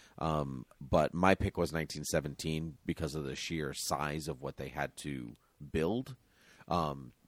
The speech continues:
for, for their incredibly long shots. Um, though,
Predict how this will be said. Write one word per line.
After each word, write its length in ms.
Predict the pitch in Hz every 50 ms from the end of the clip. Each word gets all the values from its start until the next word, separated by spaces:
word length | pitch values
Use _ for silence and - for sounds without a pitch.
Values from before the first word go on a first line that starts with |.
| - -
for, 540 | - - - 82 80 76 73 69 67 60 - _ -
for 200 | - - 87 80
their 260 | 73 78 71 69 64 - -
incredibly 640 | 73 - - - - 90 78 73 67 71 67 69
long 400 | 69 69 71 69 67 67 65 69 69 -
shots. 580 | - - - 78 64 - - - - - - - _ - - - - - _ _ -
Um, 480 | 80 80 73 67 64 58 52 52 69 - _ _ _ _ _ _ _ _ _ _ _ _ _ _ _ _ _ _ -
though, 720 | - 85 80 76 73 71 71 71 69 69 69 71 73 131